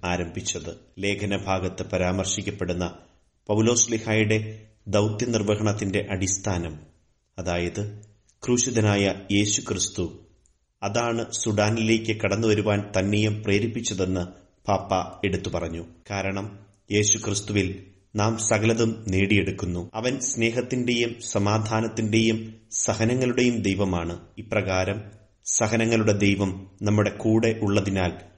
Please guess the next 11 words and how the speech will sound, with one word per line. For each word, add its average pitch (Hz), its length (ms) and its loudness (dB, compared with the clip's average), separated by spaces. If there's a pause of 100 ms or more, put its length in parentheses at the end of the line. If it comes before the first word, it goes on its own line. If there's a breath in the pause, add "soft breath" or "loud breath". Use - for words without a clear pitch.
(300)
ഈ 113 100 2
രാജ്യത്തെ 117 460 2
ജനങ്ങളായ 107 600 4
നിങ്ങൾ 101 480 0 (280)
സഹനത്തിന്റെ 107 600 2
തീച്ചൂളയിലൂടെ 101 920 2
കടന്നുപോകുമ്പോൾ 98 920 0 (460)
അവൻ 113 260 2
നിങ്ങളെ 95 420 0
സമാശ്വസിപ്പിക്കും, 101 1000 -2 (360)
പാപ്പ 92 540 0